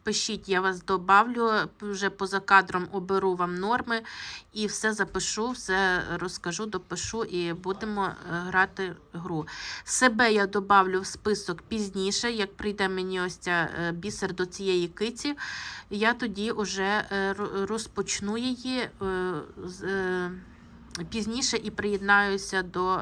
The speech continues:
гри також. А поки що, е, буде так. Буду старатися відшивати. Я не знаю, буду встигати я відшивати норми, коли я, мені прийде, тому що, ну, бо в мене буває по-різному, да, що, е,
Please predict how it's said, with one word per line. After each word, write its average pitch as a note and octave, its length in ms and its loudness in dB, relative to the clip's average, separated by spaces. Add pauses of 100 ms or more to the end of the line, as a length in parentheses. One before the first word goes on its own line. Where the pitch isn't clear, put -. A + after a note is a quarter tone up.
(120)
гри F3 320 -2
також. D#3+ 580 -4 (640)
А G3 120 2
поки C4 400 2
що, - 240 0
е, E3+ 720 -2 (480)
буде F#3+ 320 0
так. C3+ 360 -8 (2250)
Буду B3+ 280 4
старатися A3+ 540 6
відшивати. A#3+ 640 4
Я A#3+ 160 6
не A#3 100 0
знаю, A3+ 260 4
буду A3 180 -2
встигати A3 460 2
я G#3+ 80 2
відшивати G#3 560 0
норми, B3+ 420 -2
коли B3+ 360 -2
я, B3 140 0
мені A#3+ 500 -6
прийде, A#3+ 300 -6
тому A3 260 -6
що, G#3 280 -2
ну, G3+ 160 -4
бо G3 160 -6
в G3+ 40 -2
мене G3+ 220 0
буває F#3 720 0 (120)
по-різному, G3+ 540 -4
да, F#3 220 -2
що, - 200 -10
е, E3 480 -8